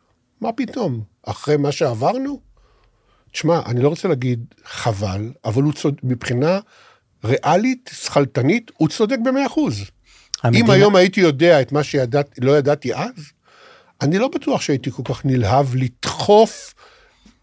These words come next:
Speaker 1: את הילדים שלי ליחידה קרבית, כי אני דחפתי אותם, אני אמרתי להם, "תנסו להגיע לטופ. נכון שזה קצת יותר קשה, אבל זה הרבה יותר מעניין." ואני מצטער להגיד לך ש-,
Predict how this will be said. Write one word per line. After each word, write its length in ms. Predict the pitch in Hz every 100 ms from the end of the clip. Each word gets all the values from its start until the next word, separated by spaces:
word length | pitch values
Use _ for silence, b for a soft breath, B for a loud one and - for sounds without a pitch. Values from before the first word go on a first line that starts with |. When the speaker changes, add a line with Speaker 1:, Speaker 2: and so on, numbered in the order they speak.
| _ -
Speaker 1:
את 140 | 131 135
הילדים 420 | 127 127 120 185
שלי 300 | - 214 202
ליחידה 420 | 135 117 123 127
קרבית, 520 | - 117 92 95 - - _
כי 80 | -
אני 160 | 139 175
דחפתי 540 | 135 139 - 277 - 180
אותם, 280 | 123 98 87 - -
אני 200 | 113 143
אמרתי 360 | 131 175 220 190
להם, 260 | 110 95 95 b b b
"תנסו 340 | 131 120 -
להגיע 400 | 202 151 180 220
לטופ. 440 | 196 135 - 240 - _ - _ b b b _
נכון 280 | 123 - 240
שזה 240 | 208 143
קצת 320 | - - 220 -
יותר 200 | - -
קשה, 340 | 123 - 226 202
אבל 200 | 123 110
זה 100 | 120
הרבה 220 | 113 156
יותר 220 | 139 139
מעניין." 420 | 135 123 120 98 87 _ b b b b b 104
ואני 520 | 113 123 135 143 143
מצטער 440 | 147 139 135 151
להגיד 240 | 185 143 117
לך 220 | 113 98 98
ש-, 160 | -